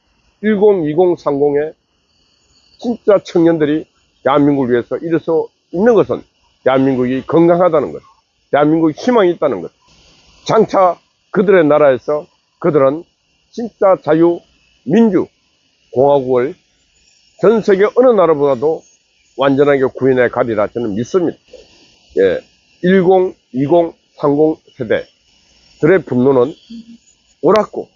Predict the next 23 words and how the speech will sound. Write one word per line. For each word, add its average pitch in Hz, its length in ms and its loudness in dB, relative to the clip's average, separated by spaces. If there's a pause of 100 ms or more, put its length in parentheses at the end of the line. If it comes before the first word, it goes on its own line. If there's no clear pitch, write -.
정의롭고 143 580 -2
공의로웠습니다. 135 720 -2 (540)
일공, 208 360 4
이공, 185 300 2
삼공 160 380 0
세대의 156 560 2 (120)
분노가 135 500 0 (420)
대한민국을 135 580 0
바로 135 220 0
세울 196 240 0
것이다. - 360 -10 (1120)
확인, 165 240 2 (300)
확연합니다. 175 540 0
확연해. 104 280 -12 (260)
확실합니다. 170 580 -4 (600)
그래서 156 480 0 (580)
왜 208 280 2 (260)
일공, 208 380 2
이공, 175 360 0
삼공 165 420 -2
세대가 151 420 0 (840)
일어나야 196 380 2
되는가? 113 360 -2